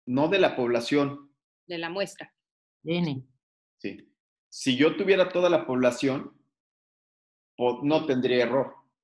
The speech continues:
Speaker 1: Si yo hubiera besado a todos los sapos del charco, no tendría error. Me casaría con el sapo que mejor besa, ¿cierto? Pero como no tengo toda la población, puedo llegar a error. ¿Ok? Entonces, esta es parte de la tarea.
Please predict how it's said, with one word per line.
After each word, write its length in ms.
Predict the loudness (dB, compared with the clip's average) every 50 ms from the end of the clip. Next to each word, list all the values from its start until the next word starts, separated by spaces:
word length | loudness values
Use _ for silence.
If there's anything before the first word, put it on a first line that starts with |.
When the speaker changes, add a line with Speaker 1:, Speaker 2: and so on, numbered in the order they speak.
| _ _ _ _ _ _ _ _ _ _ _ _ _ _
Speaker 1:
Si 200 | -4 -2 0 2
yo 80 | 2
hubiera 200 | 2 4 4 2
besado 360 | 2 0 -2 -2 0 0 0 0
a 100 | 0 0
todos 220 | 0 0 2 2
los 160 | 2 2 0
sapos 300 | -2 -2 -2 -4 -4 -4
del 140 | -4 -4 -4
charco, 300 | -4 -4 -4 -4 -4 -4
no 180 | -4 -4 -4 -4
tendría 300 | -4 -4 -2 0 -2 0
error. 300 | 0 0 -2 -2 -2 -4
Me 160 | -6 -6 -6
casaría 420 | -6 -6 -4 -4 -2 -2 -2 -2
con 160 | -4 -4 -6
el 80 | -6 -8
sapo 260 | -8 -8 -8 -8 -8
que 80 | -10 -10
mejor 280 | -12 -8 -6 -6 -4
besa, 260 | -4 -4 -4 -6 -8 -14 _ _ _ _ _ _ _ _ _ _ _ _ _ _ _ _ _ _ _ -8
¿cierto? 520 | -6 -4 -4 -4 -4 -6 -8 -8 -14 -20 _ _ _ _ _ _ _ _ _ _ _ _ _ _ _ -2
Pero 260 | 0 2 2 2 0
como 220 | 0 0 0 0
no 140 | 0 -2 -2
tengo 220 | -2 -2 -4 -2
toda 140 | 0 2 2
la 140 | 2 2 0
población, 560 | 0 2 2 2 0 -2 -4 -4 -8 -12 -8
puedo 240 | -4 -2 0 0 0
llegar 260 | 0 0 -2 -2 -2
a 60 | -4
error. 260 | -4 -4 -4 -6 -6 -8 -14 _ _ _ _ _ _ _ _ _ _ _ _ _ _
¿Ok? 160 | -14 -8 -6 -6 -6 -6 -8 -14 -20 _ _ _ _ _ _ _ _ _ _ _
Entonces, 640 | -14 -8 -6 -6 -4 -2 -4 -6 -6 -10 -18 _ _ _ _ _ _ _ 0
esta 260 | 2 2 2 0 -2
es 100 | -6 -2
parte 320 | -2 -2 -2 0 -2 -2
de 140 | -2 0 0
la 160 | 0 -2 -2
tarea. 400 | -2 -2 -2 -2 -4 -6 -10 -18